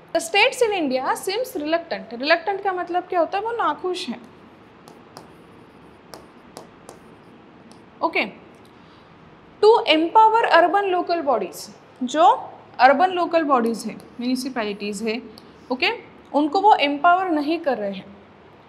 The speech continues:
Functionally भी नहीं कर रहे हैं और financially, मतलब उनको वो एड जो है या फिर financially वो ऑटोनॉमी भी ज़्यादा नहीं दे रहे हैं। ओके, तो ये reluctant क्यों है? ओके,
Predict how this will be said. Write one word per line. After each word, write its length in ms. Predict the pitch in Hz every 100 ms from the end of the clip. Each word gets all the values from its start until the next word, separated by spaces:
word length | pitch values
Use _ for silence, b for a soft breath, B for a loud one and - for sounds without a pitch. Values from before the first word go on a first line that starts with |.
| - - -
Functionally 480 | 294 285 - 349 359
भी 160 | 370
नहीं 240 | 392 381 392
कर 180 | 381 339
रहे 180 | 349
हैं 420 | 339 359 440 - -
और 180 | - 320
financially, 880 | - 320 277 294 330 320 311 220 - -
मतलब 380 | 254 254 311 269
उनको 260 | 285 285 349
वो 320 | 453 571 B B B -
एड 460 | 320 349 359 - - - 233
जो 220 | 247 294 294
है 180 | 277
या 160 | 269 269
फिर 240 | 277 311
financially 680 | 302 302 277 320 320 349 330
वो 100 | 339
ऑटोनॉमी 480 | 339 302 302 302 302
भी 140 | 277
ज़्यादा 260 | 285 247 269
नहीं 340 | 320 254 247
दे 160 | 226 214
रहे 320 | 190 196 -
हैं। 120 | 185 - - - - - - - -
ओके, 180 | - 262 - - - - - - - - - -
तो 80 | 320
ये 140 | 349
reluctant 500 | 359 302 320 349 339 339
क्यों 180 | 294 247
है? 180 | 196 - B B B B -
ओके, 240 | - 262